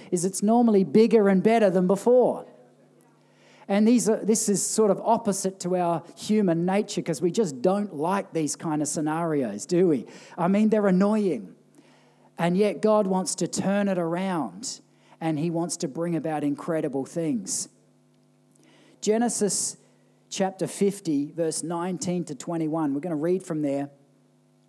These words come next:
And this is Joseph, once he'd been, uh, given a very prominent position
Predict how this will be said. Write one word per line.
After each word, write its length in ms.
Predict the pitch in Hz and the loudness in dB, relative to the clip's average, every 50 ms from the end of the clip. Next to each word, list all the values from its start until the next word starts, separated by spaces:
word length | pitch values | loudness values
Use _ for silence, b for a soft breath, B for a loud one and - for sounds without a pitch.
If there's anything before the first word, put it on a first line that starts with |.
| _ _ _ _ _ _ _ _ _ _ _ _ - | _ _ _ _ _ _ _ _ _ _ _ _ -6
And 120 | 131 143 | -4 -2
this 200 | 160 175 - - | -2 -2 -2 -4
is 240 | 160 135 - - - | -4 -4 -6 -8 -8
Joseph, 500 | - - 170 170 180 - - 165 127 - | -6 -4 -2 -2 -2 -2 -4 -6 -6 -4
once 300 | 151 160 175 160 - - | -4 -4 -4 -4 -4 -4
he'd 200 | 156 151 131 120 | -4 -4 -4 -4
been, 300 | 147 156 151 151 147 147 B B B B B B B B - | -4 -4 -2 -4 -4 -6 B B B B B B B B -8
uh, 160 | - 143 151 | -6 -6 -4
given 300 | 147 139 180 190 185 160 | -4 -2 0 0 2 0
a 40 | 151 | 0
very 380 | 131 123 175 180 185 202 202 190 | 0 2 2 4 4 2 2 -2
prominent 560 | 196 - - 190 185 180 175 175 165 165 - b b b b b - | -4 -6 -6 -4 -4 -2 -2 -2 -2 -4 -6 b b b b b -10
position 720 | 151 139 127 - 190 202 185 - - 180 160 147 143 139 | -8 -6 -4 -4 -4 -4 -4 -4 -4 -2 -2 -4 -4 -6